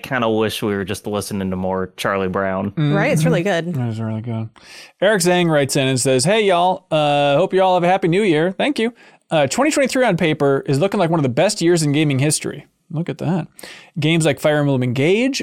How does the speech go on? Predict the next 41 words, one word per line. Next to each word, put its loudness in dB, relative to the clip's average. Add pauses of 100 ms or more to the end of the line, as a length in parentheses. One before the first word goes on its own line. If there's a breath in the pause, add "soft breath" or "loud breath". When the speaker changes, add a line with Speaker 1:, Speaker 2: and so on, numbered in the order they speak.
(100)
Speaker 2:
Hogwarts 0
Legacy, 0
Tears 0
of -2
the -2
Kingdom, 0
Final 0
Fantasy -2
sixteen, -2
Spider-Man 0
two 0
are 2
all 2
Speaker 1:
<laughs> -
Speaker 2:
set -2
Speaker 1:
Not 2
Speaker 2:
to 2
Speaker 1:
the 2
Speaker 2:
come 2
Speaker 1:
first 0
Speaker 2:
out. -8
Speaker 1:
two 4
I 4
would 4
have -4
named. -2
Speaker 2:
Well, 2
you 2
know 2
what? 0
Are 2
all 2
set 0
to -2
come 0
out 0
in -2
the 0
next -2
twelve 0
months. -2